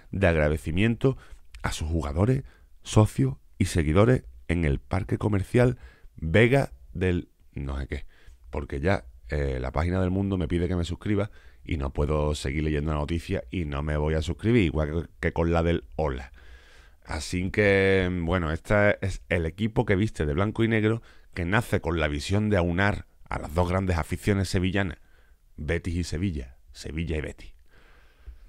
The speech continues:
Yo me estoy poniendo malo,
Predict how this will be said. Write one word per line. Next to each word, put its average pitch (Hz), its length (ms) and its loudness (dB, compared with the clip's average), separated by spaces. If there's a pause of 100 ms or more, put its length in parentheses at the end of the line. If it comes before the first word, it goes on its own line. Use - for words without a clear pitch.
(1500)
Yo 104 240 4
me 123 80 4
estoy 117 160 6
poniendo 90 360 2
malo, - 360 -6